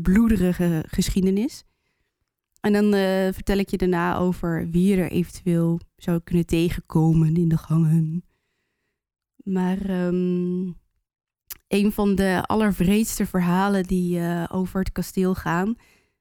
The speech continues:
gaat over de moord tussen twee broers in vijftien tweeëndertig. Eh,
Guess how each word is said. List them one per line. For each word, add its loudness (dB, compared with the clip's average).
gaat -4
over -4
de 0
moord 2
tussen -2
twee 0
broers 0
in -2
vijftien -2
tweeëndertig. -2
Eh, -4